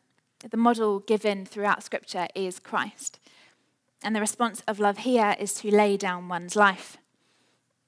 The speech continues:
In John fifteen thirteen, we find that Jesus says this, "Greater love has no one than this, to lay down one's life for one's friends."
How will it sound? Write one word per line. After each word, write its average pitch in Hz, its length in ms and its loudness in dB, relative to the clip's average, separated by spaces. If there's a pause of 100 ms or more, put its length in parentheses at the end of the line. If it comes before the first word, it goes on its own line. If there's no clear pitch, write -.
(380)
In 214 180 -2
John 220 280 0
fifteen 214 460 -6
thirteen, 196 520 -2
we 190 80 -8
find 196 280 -4
that - 120 -14
Jesus 202 340 -4
says 180 220 -4
this, - 420 -6 (1400)
"Greater 247 380 4
love 208 560 6
has 208 300 -4
no 208 220 -2
one 185 400 -6
than 180 300 -8
this, - 420 -8 (520)
to - 120 -2
lay 220 260 6
down 214 260 -2
one's 196 240 -6
life 185 240 2
for 185 240 -12
one's 175 280 -8
friends." 180 500 -14